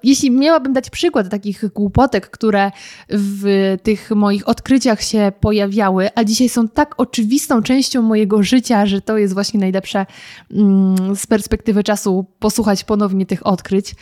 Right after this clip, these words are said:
e, jak to się zmieniało, jak odkrywałam świat. Gocha odkrywa świat i znalazła się, z tego co pamiętam,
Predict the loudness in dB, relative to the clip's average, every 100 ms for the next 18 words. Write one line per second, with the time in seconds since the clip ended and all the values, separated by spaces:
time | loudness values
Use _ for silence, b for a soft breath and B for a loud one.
0 | B B B B -2 0 -2 -2 -4 -2
1 | 0 0 0 2 0 0 -2 -4 -2 2
2 | 4 2 0 -4 -2 -2 -2 0 -2 -2
3 | -6 -6 -6 -4 -4 -4 -6 -6 B B
4 | B 0 4 4 4 2 0 -2 -4 -4
5 | -4 -4 -2 2 2 2 2 2 2